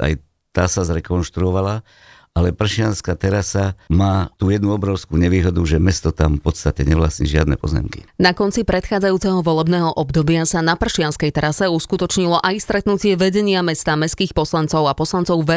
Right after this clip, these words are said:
Speaker 2: U C s obyvateľmi. Tam sa mali tieto problémy riešiť. Predpokladám, že ste tam boli prítomní. Čo sa odvtedy zmenilo?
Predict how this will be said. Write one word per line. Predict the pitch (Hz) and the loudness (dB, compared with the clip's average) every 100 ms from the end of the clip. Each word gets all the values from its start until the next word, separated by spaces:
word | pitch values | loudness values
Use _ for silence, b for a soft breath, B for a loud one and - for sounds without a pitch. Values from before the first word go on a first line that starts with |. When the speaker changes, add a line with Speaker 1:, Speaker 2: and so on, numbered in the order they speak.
| 190 | 0
Speaker 2:
U | 190 | 0
C | 190 | -2
s | - | -2
obyvateľmi. | - 170 196 147 - 151 151 180 202 B B B | -2 0 0 0 0 0 0 0 -4 B B B
Tam | 185 208 240 | 0 2 0
sa | 262 | 0
mali | 233 220 | 0 0
tieto | 220 220 220 | 0 0 0
problémy | 170 165 175 185 185 | 0 2 2 2 2
riešiť. | 147 131 - 202 208 - - | 0 -2 0 -2 -2 -6 0
Predpokladám, | - 180 233 226 202 185 | 2 2 -2 0 2 2
že | 175 | 0
ste | 160 175 | 0 0
tam | 175 | 2
boli | 156 156 160 | 2 0 0
prítomní. | 143 139 156 160 160 B B B | -2 0 0 2 -2 B B B
Čo | - | -4
sa | 247 294 | 0 -2
odvtedy | - - 151 | -2 0 0
zmenilo? | 139 143 139 135 135 | 0 0 0 0 -2